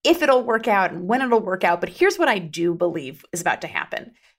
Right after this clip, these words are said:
These are three siblings who were raised in an environment where they were taught to be adversarial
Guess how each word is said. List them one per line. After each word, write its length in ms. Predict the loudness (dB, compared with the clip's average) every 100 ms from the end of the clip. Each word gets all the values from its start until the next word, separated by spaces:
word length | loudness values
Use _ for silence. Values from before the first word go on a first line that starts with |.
| _ -8
These 320 | 0 2 2
are 80 | -2
three 240 | -4 -4
siblings 560 | -2 -4 -4 -4 -6 -6
who 140 | -6
were 180 | -2 -2
raised 360 | 0 0 0 0
in 60 |
an 100 | -2
environment 640 | -2 -4 -8 -8 -8 -10 -12
where 500 | -8 -2 0 0 0 -2
they 100 | -2
were 140 | -2
taught 320 | -2 -2 0 -2
to 60 |
be 200 | -4 -4 0
adversarial 720 | 0 -2 -6 -6 -6 -6 -8